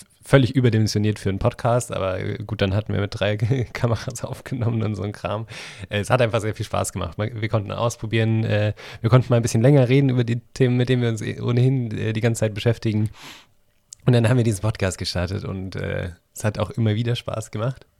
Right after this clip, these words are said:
Äh, hatten ein paar Gäste zu Besuch, Gästinnen und, äh, ja, ich, ich glaub, die, wenn ihr dabei geblieben seid, dann hattet ihr auch irgendwie ein bisschen Freude dran. Deswegen, äh,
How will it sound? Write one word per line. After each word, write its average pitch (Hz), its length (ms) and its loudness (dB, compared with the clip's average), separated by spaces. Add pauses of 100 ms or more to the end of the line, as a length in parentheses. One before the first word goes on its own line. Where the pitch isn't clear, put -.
(400)
Äh, 95 280 -6
hatten 104 280 -6
ein - 20 -4
paar 98 160 -2 (320)
Gäste 123 300 0
zu 120 140 -6
Besuch, 113 540 -4
Gästinnen 104 540 -8 (300)
und, 101 480 -2
äh, 95 240 -4 (540)
ja, 107 200 2
ich, - 180 -16
ich - 140 -12
glaub, - 280 2
die, 113 380 -8
wenn 131 200 4
ihr 127 100 6
dabei 117 240 6
geblieben 120 360 2
seid, 117 240 2
dann 104 100 -2
hattet 107 260 -4
ihr 98 140 -2
auch 101 120 0
irgendwie 104 240 -4
ein 104 60 -6
bisschen 110 220 -6
Freude 104 320 -4
dran. 107 260 -6
Deswegen, 95 400 -10
äh, 92 200 -12